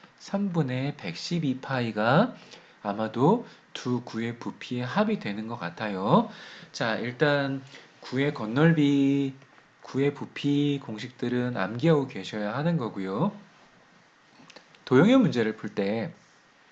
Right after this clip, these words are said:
지름의 길이의 합이 팔이라고 했으니까 그 지름들을 이렇게 쭉 이어서 그으세요. 자, 서로 외접하고 있으니까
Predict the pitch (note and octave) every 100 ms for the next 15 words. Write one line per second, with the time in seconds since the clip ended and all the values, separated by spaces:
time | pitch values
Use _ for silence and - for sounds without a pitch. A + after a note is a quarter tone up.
0 | - - - - - - - C3+ F3 A3+
1 | G#3+ D3 C#3 D#3 D3+ D#3 D#3+ - A#3 G#3+
2 | A#2 A2+ A2 G2+ G#2+ G#2+ C#3 E3 - -
3 | - - - G#3 G#3+ - C#3+ F3 G3 G3
4 | E3+ C3 D3 D3+ F3+ F3+ F3+ F#3 F#3 C3+
5 | B2+ A#2+ - G#2+ C#3 G#3 - C3 C3 B2+
6 | G2+ G2 D#3 B3 - - - _ - G#2
7 | - F3 D#3+ G#2+ B2 G3 G3+ F3+ D3+ A#2
8 | - A2 G2+ G#2 G#2 A#2